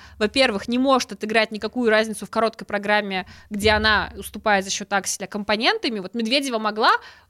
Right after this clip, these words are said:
до Олимпиады отыгрывать что-то компонентами. Даже на Олимпиаде она еще получала компоненты больше, чем Загитова. А Щербакова уже такого преимущества перед Валиевой не имеет.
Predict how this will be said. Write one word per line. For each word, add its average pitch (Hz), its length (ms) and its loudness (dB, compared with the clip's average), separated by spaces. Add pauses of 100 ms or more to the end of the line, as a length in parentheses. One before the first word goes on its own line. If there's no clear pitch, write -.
(120)
до 240 300 2
Олимпиады 196 560 0
отыгрывать 208 380 -2
что-то - 260 -6
компонентами. 202 580 -6
Даже 233 180 2
на 254 100 2
Олимпиаде 254 440 2
она 208 160 2
еще 208 200 -2
получала 208 420 -2
компоненты 202 480 -8
больше, 202 260 -2
чем 196 140 -6
Загитова. 196 460 -6 (180)
А - 80 -4
Щербакова 233 560 0
уже 262 180 -2
такого 269 280 -2
преимущества 233 460 -4
перед 214 200 -2
Валиевой 240 340 0
не 220 220 -4
имеет. 220 420 -6